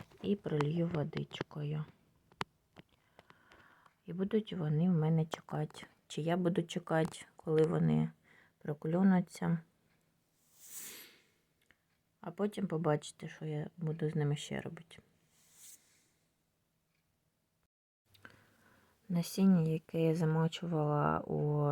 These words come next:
ватних дисках, досі ще не проросло. І з досвіду я знаю, що якщо його перетримати, то воно може згнити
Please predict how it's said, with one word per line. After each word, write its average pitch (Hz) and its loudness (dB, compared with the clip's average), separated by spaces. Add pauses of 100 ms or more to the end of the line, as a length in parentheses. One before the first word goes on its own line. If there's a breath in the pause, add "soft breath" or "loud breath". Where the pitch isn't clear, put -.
(300)
ватних 151 -2
дисках, 156 -4
досі 160 -4
ще - -8
не 151 -2
проросло. 156 -2 (1200 loud breath)
І 165 0 (1300 loud breath)
з 165 -4
досвіду 170 2
я 151 2
знаю, 156 -2
що - -8
якщо 151 -4
його 151 0
перетримати, 156 -2
то 147 -4
воно 156 -2
може 151 0
згнити 160 -2